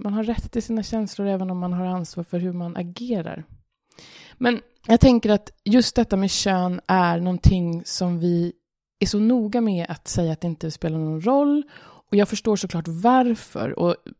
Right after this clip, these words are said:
tänker man rent, om man tänker kring den patriarkala struktur som vi lever i så måste vi ju erkänna att kön spelar väldigt stor roll. Men på vilket sätt spelar det roll? Det här avsnittet är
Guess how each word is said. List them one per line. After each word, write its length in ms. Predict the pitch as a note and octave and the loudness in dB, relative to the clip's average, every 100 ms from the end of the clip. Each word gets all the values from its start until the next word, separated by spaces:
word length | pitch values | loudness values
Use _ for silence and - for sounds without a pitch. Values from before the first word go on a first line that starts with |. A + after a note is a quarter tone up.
| _ _ | _ _
tänker 300 | F#3+ F3 E3+ | -2 0 -2
man 280 | F3 E3+ - - | -2 -4 -6 -10
rent, 440 | D#3+ E3+ D#3 - - | -2 0 0 -6 -8
om 80 | F3 | -6
man 100 | E3+ | -2
tänker 260 | G#3 F3+ | -2 -4
kring 220 | E3 F#3 E3+ | -4 -2 -2
den 160 | E3 | -2
patriarkala 600 | D#3 D#3+ - D#3 E3+ D#3+ | -4 -6 -6 -4 -2 -2
struktur 460 | - D#3+ - F3 D#3 | -4 -8 -4 -2 -2
som 180 | E3+ E3 | -4 -2
vi 60 | |
lever 500 | E3+ G#3 C4 A#3+ G3 | 0 0 0 0 -2
i 120 | D#3 | -4
så 120 | - E3 | -4 -6
måste 320 | E3 - G3 | -6 -8 -4
vi 60 | |
ju 80 | G#3 | -2
erkänna 360 | G#3+ F3+ D#3 D3 | -2 -2 -4 -6
att 180 | - - - - - | -8 -16 -20 -20 -18
kön 320 | - F3 F3 | -6 -2 -2
spelar 240 | D#3 E3+ D#3+ | -2 -4 -2
väldigt 480 | E3 G#3 E3+ A#3 - | 0 0 0 -4 -6
stor 280 | - E3 | -10 -8
roll. 260 | - - E3 - _ - - | -8 -8 -10 -12 _ -20 -6
Men 260 | A#3 A3 | -2 -2
på 140 | - G#3+ | -2 -2
vilket 280 | A#3 A#3 | -2 -4
sätt 420 | - - C#4+ - - | -4 -2 -2 -4 -12
spelar 380 | - G#3+ F#3 | -8 -4 -2
det 120 | E3 D3 | -4 -8
roll? 300 | - - - - - _ _ _ _ - - - - - | -10 -14 -18 -20 -20 _ _ _ _ -20 -20 -20 -20 -2
Det 120 | B3+ | 0
här 160 | C4 | 2
avsnittet 420 | C4+ B3+ B3+ B3 - | 2 2 -2 -4 -4
är 300 | A#3 A3 A3 | -2 0 -2